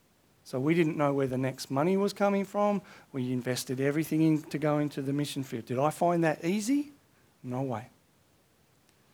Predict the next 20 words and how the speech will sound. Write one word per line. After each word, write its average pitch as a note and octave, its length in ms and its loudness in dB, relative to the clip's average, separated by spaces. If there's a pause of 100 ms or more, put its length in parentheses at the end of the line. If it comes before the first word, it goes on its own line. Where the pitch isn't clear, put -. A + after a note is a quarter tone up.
(380)
But C3 180 -4
this D#3 160 -2
is F3 100 2
all F3 160 6
about D3 380 2
lordship. C3+ 1200 -4 (960)
He C#3 300 0
is B2 120 -2
Lord D3+ 280 2
of F3 80 2
my F3 160 2
life F3 400 0
or C3+ 160 -6
he's B2 260 -8
not. A#2+ 240 -6 (600)
You C#3 100 -4
know D#3+ 160 2
something? E3+ 440 0
God D#3 460 4
met C#3 380 -2